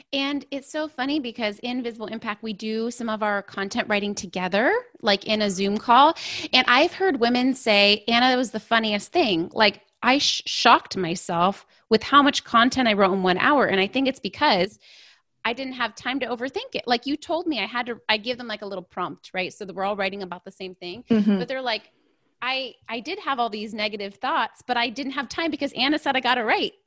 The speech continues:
Speaker 1: Right. And so I think sometimes we can,
Speaker 2: <laughs>
Speaker 1: I'm all for the mindset work and the journaling. And I'm a huge fan of, like, E M D R, like, deep, deep stuff. Right. But I also think there's a time to just, like, do the action with love and,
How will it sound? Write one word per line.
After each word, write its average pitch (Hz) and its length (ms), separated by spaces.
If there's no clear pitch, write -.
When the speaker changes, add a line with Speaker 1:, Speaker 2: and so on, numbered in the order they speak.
Speaker 1:
Right. 233 240
And 320 100
so 269 80
I 370 80
think 381 200
sometimes 339 380
we 359 80
can, 311 400
Speaker 2:
<laughs> - 160
Speaker 1:
I'm 359 160
all 415 120
for 403 140
the 285 80
mindset 285 500
work 277 200
and 220 120
the 190 80
journaling. 262 720
And 170 280
I'm 208 120
a - 20
huge 302 480
fan 220 180
of, 196 80
like, 170 200
E 185 80
M 170 80
D 185 160
R, 240 260
like, 180 180
deep, 294 240
deep 175 180
stuff. - 400
Right. 214 220
But 294 120
I - 60
also 453 260
think 311 180
there's 254 200
a 240 40
time 302 300
to 294 80
just, 294 320
like, 269 280
do 190 160
the 269 140
action 330 440
with 233 140
love 220 440
and, 214 580